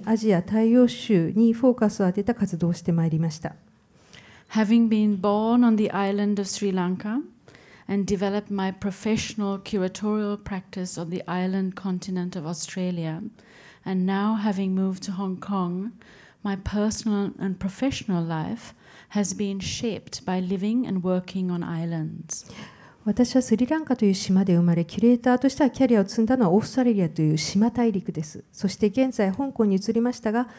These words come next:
Speaker 1: 振り返ってみると、自分の生活とキャリアはいわゆる島を中心に形成されてきたわけです。
Speaker 2: I have a long-term commitment to working with artists in Asia and from the Pacific.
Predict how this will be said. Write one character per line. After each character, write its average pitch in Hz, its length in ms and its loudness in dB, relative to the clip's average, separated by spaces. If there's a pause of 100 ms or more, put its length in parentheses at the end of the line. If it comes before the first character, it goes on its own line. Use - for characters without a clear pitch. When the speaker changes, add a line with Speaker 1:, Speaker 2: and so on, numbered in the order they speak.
Speaker 1:
振 - 140 -6
り 190 100 4
返 220 140 4
っ - 20 0
て 220 140 0
み 202 100 6
る 180 80 4
と、 190 80 2
自 180 120 0
分 214 140 0
の 226 80 2
生 226 220 0
活 220 180 -2
と 214 80 -10
キ 240 100 -4
ャ 233 60 2
リ 214 140 0
ア 180 80 0
は 202 200 0 (300)
い 196 100 4
わ 262 120 8
ゆ 302 80 6
る 196 80 4
島 247 420 0
を 220 80 4
中 196 220 -6
心 226 160 -4
に 233 80 -2
形 208 220 2
成 196 200 0
さ 190 160 -2
れ 180 100 2
て 185 120 -2
き - 80 -16
た 175 120 -2
わ 160 80 0
け 156 120 -6
で 147 120 -8
す。 - 240 -14 (840)
Speaker 2:
I 226 140 -4
have 226 180 0
a 226 40 2
long-term 240 800 2
commitment 208 520 -2
to 214 140 -8
working 190 400 -4
with 190 200 -4
artists 180 680 -4
in 180 140 -6
Asia 185 500 -4
and 175 160 -8
from 175 160 -12
the 175 100 -10
Pacific. - 680 -12